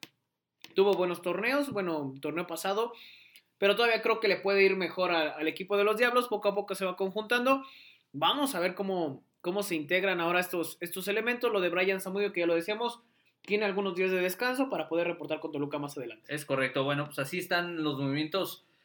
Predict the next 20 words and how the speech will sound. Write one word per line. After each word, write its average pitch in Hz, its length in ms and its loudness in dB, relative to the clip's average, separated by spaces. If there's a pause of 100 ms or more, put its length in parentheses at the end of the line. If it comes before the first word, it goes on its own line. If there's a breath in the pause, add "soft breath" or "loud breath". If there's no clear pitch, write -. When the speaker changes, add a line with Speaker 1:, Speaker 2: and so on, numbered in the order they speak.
(200 soft breath)
Speaker 2:
en 131 240 0
el, 135 180 2
eh, 135 240 4
seno 196 300 0
escarlata, 214 880 0
y 151 160 2
bueno, 147 320 -2
pues 135 200 -6
esperar 151 500 -2 (200)
ver 135 200 -2
qué 143 80 -4
es 135 80 -4
lo 131 100 -6
que 113 80 -14
sucede, 92 320 -14
¿no? 135 160 -12
Speaker 1:
Habría 190 340 4
una 269 180 2
llegada 160 360 4
más. - 380 -10